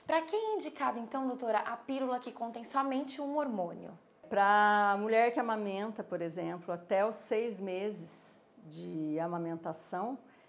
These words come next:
Speaker 2: o ideal é usar só com a progesterona, só um tipo de, de hormônio. Pessoa que não quer menstruar, por exemplo,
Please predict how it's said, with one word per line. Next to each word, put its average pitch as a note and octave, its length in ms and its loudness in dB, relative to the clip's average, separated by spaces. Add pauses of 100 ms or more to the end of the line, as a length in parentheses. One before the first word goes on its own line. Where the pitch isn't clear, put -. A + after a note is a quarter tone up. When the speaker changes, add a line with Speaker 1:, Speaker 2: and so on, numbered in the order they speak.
(120)
Speaker 2:
o E3 80 0
ideal F3+ 480 4
é G#3 100 2
usar G#3 360 -2
só G3+ 500 -6 (320)
com G#3+ 180 -2
a G#3+ 60 -4
progesterona, A3 720 -4
só F3 280 -4
um G3+ 100 -6
tipo G#3 340 -10
de, G3+ 300 -8 (300)
de E3+ 100 -8
hormônio. F#3+ 440 -6 (440)
Pessoa G#3 480 4
que G#3+ 100 -4
não A3+ 160 2
quer A3+ 220 0
menstruar, G3+ 760 2
por F#3+ 120 -4
exemplo, F#3 680 -4